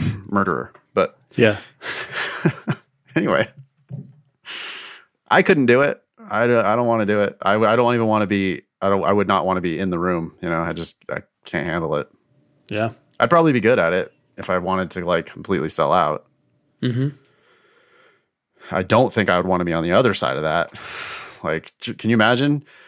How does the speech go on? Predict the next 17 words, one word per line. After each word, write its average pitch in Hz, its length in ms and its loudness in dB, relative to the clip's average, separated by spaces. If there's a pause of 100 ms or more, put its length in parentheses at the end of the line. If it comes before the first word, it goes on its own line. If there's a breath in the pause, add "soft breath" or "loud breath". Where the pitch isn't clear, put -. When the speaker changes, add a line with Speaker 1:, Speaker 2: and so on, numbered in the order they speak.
(200 soft breath)
Speaker 1:
being, 107 280 2
like, 98 240 2
a 92 140 2 (160)
government 107 500 0 (220)
prosecutor 117 680 -2 (1300 loud breath)
trying 101 340 2
to 101 80 -2
fight 98 400 0 (640)
the 104 140 -6
good 101 260 0
fight 101 300 2
against 92 400 -2
a 85 60 2
billion 90 440 0
dollar 90 480 0 (280 soft breath)
defense 107 360 0
team? 143 320 0